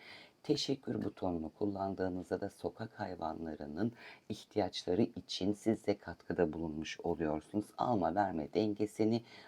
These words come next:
bunları yaparak sağlayabiliriz. Bu alandaki bütün akan bilginin, şifanın sizlerin de alanında an enerjisiyle videoya rastladığınız anda,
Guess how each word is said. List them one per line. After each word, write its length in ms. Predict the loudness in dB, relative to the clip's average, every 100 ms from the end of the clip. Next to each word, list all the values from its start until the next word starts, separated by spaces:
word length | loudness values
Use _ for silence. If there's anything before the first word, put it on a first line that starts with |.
| 2
bunları 340 | 6 6 6
yaparak 480 | 2 2 2 0 0
sağlayabiliriz. 880 | -8 -4 -2 0 0 0 -4 -2 -2 -6 -18 -4
Bu 220 | 8 8 8
alandaki 840 | 4 2 -2 -4 -4 -6 0 0 0 -12 -20 -12 -4
bütün 460 | -4 2 2 2 0
akan 480 | -2 -2 -2 0
bilginin, 580 | 2 2 2 4 4 2 -2 -20 -20 -6
şifanın 760 | 0 0 4 4 4 0 -4 -6 -18 -18
sizlerin 680 | -4 -4 4 4 4 2 2
de 120 | 2
alanında 800 | 2 0 0 0 -2 -2 -2 -4 _ _ -2
an 300 | 0 0 -2
enerjisiyle 1120 | -2 -2 -2 -4 -4 -6 -8 -10 -6 -4 -6 -10 -2
videoya 520 | 0 0 -4 -2 -2
rastladığınız 880 | -6 -10 -8 -8 -6 -6 -2 -2 -2 -8 -10
anda, 560 | -8 -6 -4 0 0